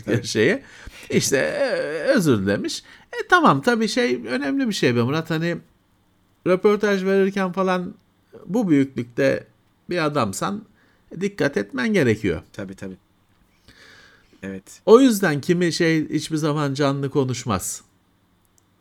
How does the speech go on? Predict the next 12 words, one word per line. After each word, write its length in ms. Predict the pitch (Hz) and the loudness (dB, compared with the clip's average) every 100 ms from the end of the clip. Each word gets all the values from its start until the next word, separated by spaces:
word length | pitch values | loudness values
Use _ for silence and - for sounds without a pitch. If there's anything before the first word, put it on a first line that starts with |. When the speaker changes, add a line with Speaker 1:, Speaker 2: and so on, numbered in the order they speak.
| _ _ _ | _ _ _
Speaker 1:
Hmm. 320 | 135 139 139 | 0 2 2
Speaker 2:
Kimi 180 | 135 117 | 2 4
adam. 380 | 104 90 82 - - | 2 0 -4 -8 -8
Çünkü 420 | 156 143 180 170 | -6 -2 0 2
onun 460 | - 156 180 185 | 4 2 2 -2
şeyi 500 | 143 170 170 202 233 - _ _ _ - | -2 2 4 4 2 -6 _ _ _ -2
avukatlardan 920 | 151 151 165 147 160 156 151 160 165 | -2 0 -2 -2 -2 0 0 -2 -2
falan 320 | 156 143 170 | -2 0 -2
şeyden 480 | 165 139 143 143 143 | 0 0 2 0 0
geçer, 360 | 117 110 87 - | -2 -2 -4 -4
kontrolden 720 | 104 110 127 113 117 117 107 | -6 -4 0 0 0 0 0
geçer. 460 | 90 - 80 - | -2 -4 -8 -12